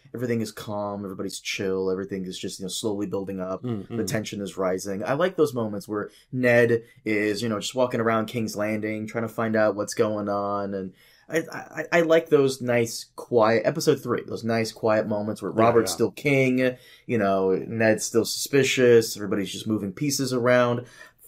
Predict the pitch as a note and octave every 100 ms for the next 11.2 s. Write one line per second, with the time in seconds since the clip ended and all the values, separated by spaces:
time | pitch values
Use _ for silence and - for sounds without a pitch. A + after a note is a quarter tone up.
0 | - D3+ G3+ F#3+ F3 D#3 C#3+ C#3 C3 B2+
1 | B2 - C3 C3 C3+ D#3 D#3 D3 C#3+ A#2+
2 | A#2 A2+ G2 F#2+ F#2+ D#3 D#3+ D#3+ D3 -
3 | A2+ A2 C3 B2 A#2+ B2+ F#3 A#3 C3+ A2+
4 | F#2+ - A#2+ A#2+ A#2+ C#3 D#3+ - D3+ D3
5 | F#3+ G#3 G#3 G#3 G3 - F3 - - F#3+
6 | G3 G3 F#3+ F3 - D#3+ D#3+ C#3 B2 -
7 | - - - E3 D3 - G#3+ G3 D#3+ D3+
8 | D3 B2 C3 B2 A#2 - A2 G2+ G2 F#2
9 | A#2 A2+ - D#3 D#3 A#2 - - C3+ C3
10 | C3+ B2+ A#2+ B2 A2 G#2 - G#2+ G2 F#2+
11 | G2 F#2